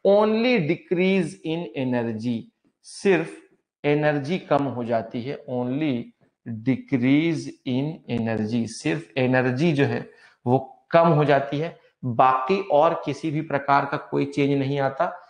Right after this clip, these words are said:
सिर्फ एनर्जी कम हो जाती है, बाकी और किसी प्रकार का कोई चेंज नहीं आता है। ठीक है, तो इसी को हम बोलते हैं गामा डीके। ठीक है, इसमें ज्यादा कुछ example देने की जरूरत नहीं है, सिर्फ इतना भी लिख दिया तो आपका काम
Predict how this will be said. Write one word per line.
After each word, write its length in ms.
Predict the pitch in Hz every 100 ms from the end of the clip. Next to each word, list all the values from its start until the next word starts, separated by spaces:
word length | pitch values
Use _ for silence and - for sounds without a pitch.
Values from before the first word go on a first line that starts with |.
| _
सिर्फ 460 | - 208 202 - -
एनर्जी 440 | 143 143 143 156
कम 260 | 170 - 135
हो 180 | 127 131
जाती 340 | 139 139 151
है, 200 | 170 - _ _ -
बाकी 320 | 123 - 165
और 400 | - 131 139 135
किसी 220 | 131 -
प्रकार 440 | - 131 131 127 -
का 60 | 127
कोई 280 | - 127 120
चेंज 460 | - 147 208 202 - _ _ -
नहीं 720 | 131 123 113 107 - 160 165 _ -
आता 260 | 110 - -
है। 180 | - - _ _ _ -
ठीक 140 | 139 196
है, 280 | 202 - - _ -
तो 60 |
इसी 280 | 160 156 202
को 80 | 185
हम 180 | 156 139
बोलते 260 | 135 139
हैं 280 | 147 180 175
गामा 640 | 135 120 120 120 139 -
डीके। 680 | 131 165 110 _ - 104 - _ _ _ -
ठीक 160 | -
है, 340 | 180 180 - -
इसमें 200 | 135 160
ज्यादा 160 | 156 160
कुछ 120 | 165
example 520 | 160 131 143 143 170
देने 180 | 165 165
की 60 |
जरूरत 220 | 156 165 160
नहीं 180 | 165
है, 60 | 175
सिर्फ 200 | 170 156
इतना 220 | 160 160
भी 100 | 160
लिख 140 | 160 147
दिया 200 | 156 170
तो 100 | 147
आपका 260 | 131 143
काम 380 | 127 143 190